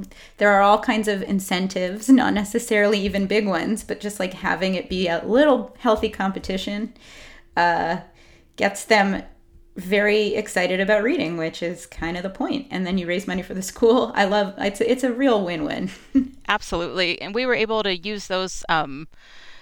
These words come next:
Speaker 2: or the school was able to use those funds, uh, to, you know, build up li-, the library collection, um, t-, for some physical education equipment. We now have a, uh, Frisbee, Frisbee disc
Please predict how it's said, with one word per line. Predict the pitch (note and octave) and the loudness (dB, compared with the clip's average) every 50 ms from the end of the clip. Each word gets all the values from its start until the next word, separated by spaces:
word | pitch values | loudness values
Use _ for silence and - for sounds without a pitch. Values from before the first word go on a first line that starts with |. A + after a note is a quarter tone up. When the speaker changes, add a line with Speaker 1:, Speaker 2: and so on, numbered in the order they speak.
| - - | -16 -8
Speaker 2:
or | - F#3+ F#3+ | -4 -4 -4
the | F#3+ | -4
school | F3+ - - - A4 G4 | -4 -6 -2 -2 0 0
was | G#3 F3 G3 | 0 0 0
able | F#3 E3+ E3 E3+ | -2 -2 -2 -4
to | F3 | -4
use | F3+ F3+ F3+ - | -4 -6 -6 -4
those | - F3+ E3+ - - | -4 -4 -4 -4 -4
funds, | - F3 D#3+ D#3+ E3 D#3+ - - - - - | -4 -2 -2 -4 -6 -10 -12 -14 -12 -6 -2
uh, | F3 E3 E3 E3 | 0 0 0 0
to, | - - E3+ E3+ D#3+ D#3 D3+ - - _ _ _ - - | -2 -2 -2 0 0 0 -2 -4 -8 _ _ _ -20 -16
you | - F3+ E3+ | -12 -12 -10
know, | E3 | -8
build | D#3 - G3 G3 F#3+ | -4 -2 -2 0 0
up | F#3 E3 - - - | 0 -2 -2 -4 -4
li-, | F#3 F#3+ F#3+ F3+ - - _ | 0 0 0 0 -2 -4 _
the | - E3 D3+ | -6 -4 -2
library | E3 F3+ G3 F#3+ G3 G3+ F#3+ F#3 F#3 F3+ F3 F3 E3+ - | 0 0 0 0 0 -2 0 0 0 -2 -2 -4 -4 -4
collection, | - G3 G3 F3 F3 - - - F#3+ E3+ E3 D#3+ D#3 D#3+ D#3+ - | -4 -2 -2 -2 -2 -4 -6 -6 -6 -4 -4 -4 -6 -6 -8 -10
um, | - D#3 D#3 D3 C#3 D3+ D3+ D3+ D3+ D3 - - - - - - - - - - | -8 -6 -4 -4 -4 -6 -8 -10 -12 -14 -16 -18 -20 -20 -20 -20 -20 -20 -18 -14
t-, | - - - | -12 -12 -12
for | - - - F#3 F3+ F3 F3 | -10 -8 -6 -4 -2 -2 -2
some | E3+ - - F3 D#3+ D#3 D3+ D#3 D#3 - - - _ | -4 -4 -4 -4 -2 -2 -4 -6 -12 -16 -18 -20 _
physical | - - - G3 - - F#3+ F#3+ | -14 -10 -8 -8 -6 -4 -4 -2
education | D3+ - - - - C4 B3+ - - A#3 | -2 -2 -2 -2 -2 -2 -2 -2 -4 -8
equipment. | A3+ - - A3+ - G3+ G3 G3 F#3+ - - | -8 -8 -8 -6 -4 -4 -4 -4 -4 -6 -8
We | F3+ F3+ | -10 -8
now | F#3 F#3 F3+ F3+ | -4 -2 -2 -2
have | F#3 F3+ F#3+ F3+ E3+ | -2 -2 -2 -2 -2
a, | F3+ E3 E3 E3 D#3+ D#3+ - | -2 -2 -2 -2 -4 -4 -2
uh, | - D#3 D3+ D3+ D#3+ | -2 -2 -2 -2 -4
Frisbee, | - - G#3+ G#3 F#3 F#3 - F#3 F#3+ - - | -6 -4 -4 -4 -4 -6 -6 -8 -8 -8 -10
Frisbee | - - - C#4 C#4 - - A3 G3+ | -10 -6 -4 -4 -4 -4 -6 -8 -6
disc | D3 - G3 A3+ - - - - - - | -4 -4 -6 -6 -6 -8 -10 -8 -8 -8